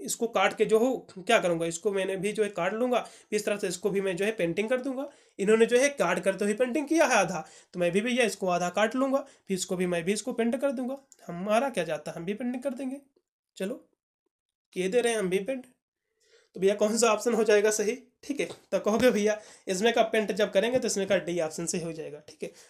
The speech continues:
आशा करता हूँ बहुत ही विधिवत आपको समझ में आ रहा होगी क्लास आज की हमारी, ठीक है।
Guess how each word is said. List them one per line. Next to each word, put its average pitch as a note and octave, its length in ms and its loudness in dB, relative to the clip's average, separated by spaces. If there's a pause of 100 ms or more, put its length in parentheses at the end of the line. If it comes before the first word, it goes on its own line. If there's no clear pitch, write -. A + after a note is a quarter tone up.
आशा E3+ 220 2
करता G#3+ 240 2
हूँ G#3 120 0
बहुत G3 260 0
ही A3 60 0
विधिवत G3+ 280 0
आपको G#3 220 2
समझ G3 200 0
में G3 120 0
आ F#3 120 4
रहा F#3+ 160 2
होगी F#3 240 0
क्लास F3 300 -2
आज F3+ 160 -2
की F#3+ 100 -6
हमारी, F3 320 -4 (280)
ठीक A3 160 -6
है। D3 100 -6